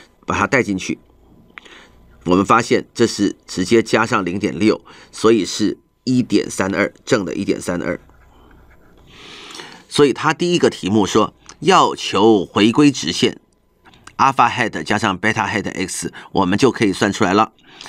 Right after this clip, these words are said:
第一个答案是什么？一点三二，这是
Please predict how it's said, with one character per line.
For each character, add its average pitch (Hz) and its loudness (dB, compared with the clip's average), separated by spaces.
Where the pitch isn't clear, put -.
第 135 6
一 139 6
个 127 4
答 92 0
案 110 0
是 - -10
什 92 -4
么？ 62 -10
一 127 4
点 87 0
三 110 -2
二， 113 -2
这 131 4
是 123 4